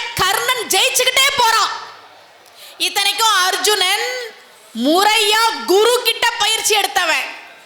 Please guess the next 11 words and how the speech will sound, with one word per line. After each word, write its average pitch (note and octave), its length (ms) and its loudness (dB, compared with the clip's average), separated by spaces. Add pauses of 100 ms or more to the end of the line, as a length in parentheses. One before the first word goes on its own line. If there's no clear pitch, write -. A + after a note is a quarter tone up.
(600)
கர்ணனுக்கு G#4 460 -2
அப்படி E4+ 260 -2
யாரும் G4+ 560 2
சொல்லி G4+ 240 0
தரல, D#4+ 320 0 (720)
குருவே A4 400 2
சாபம் A4 540 2
கொடுத்தவன் E4+ 600 -2
அவன். D4+ 360 -2 (680)
இவன் F4 320 -2
ஜெயிச்சுக்கிட்டே A#4 800 0